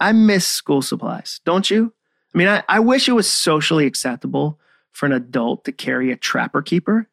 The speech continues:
Do you remember Trapper Keepers? Oh, they were the best. Has there ever been a better use of Velcro? I looked them up on Amazon 'cause I was just curious, like, do they still exist? Are kids still using Trapper Keepers? And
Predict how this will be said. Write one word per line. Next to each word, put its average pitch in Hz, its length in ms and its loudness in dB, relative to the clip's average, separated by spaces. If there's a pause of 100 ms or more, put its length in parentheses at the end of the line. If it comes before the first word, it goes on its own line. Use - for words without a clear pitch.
(180)
Do 180 60 -2
you 220 60 4
remember 277 280 2
Trapper 175 480 -2
Keepers? 226 560 -2
Oh, - 220 -12
they - 80 -20
were - 260 -14
the 147 120 -20
best. - 480 -12 (560)
Has 165 140 -2
there 196 100 2
ever 254 160 2
been 277 240 2
a 220 80 6
better 143 400 0
use 131 260 2
of 123 120 -2
Velcro? 135 460 -2 (480)
I 160 120 0
looked 202 240 2
them 190 120 2
up 170 160 0
on 143 140 2
Amazon 151 540 2
'cause 160 140 0
I 180 80 4
was 190 100 0
just 208 200 0
curious, 147 380 0
like, - 140 -6 (400)
do 151 100 0
they 131 100 2
still 175 280 0
exist? 135 680 -2
Are 190 60 -6
kids 156 320 -4
still 156 260 0
using 135 540 2
Trapper 151 380 -2
Keepers? 185 440 2
And 135 220 2